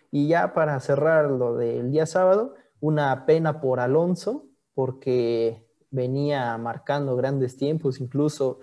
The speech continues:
llegó a estar en el segundo lugar el, en la clasificación,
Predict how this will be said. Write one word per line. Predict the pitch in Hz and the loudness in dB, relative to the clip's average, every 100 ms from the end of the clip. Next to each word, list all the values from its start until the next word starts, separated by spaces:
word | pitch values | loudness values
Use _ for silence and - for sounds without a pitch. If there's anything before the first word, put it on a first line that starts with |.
| - _ - | -20 _ -4
llegó | 139 135 | 0 2
a | 139 | 2
estar | 139 151 139 | 2 4 4
en | 123 | 0
el | 123 123 | -6 -6
segundo | - 135 139 139 | -4 -2 0 0
lugar | 131 127 127 127 | 0 0 0 0
el, | 117 110 107 110 107 _ | -2 -4 -12 -14 -16 _
en | 120 | -12
la | 117 | -10
clasificación, | - 120 - - - 156 254 | -8 -8 -8 -14 -8 -4 -4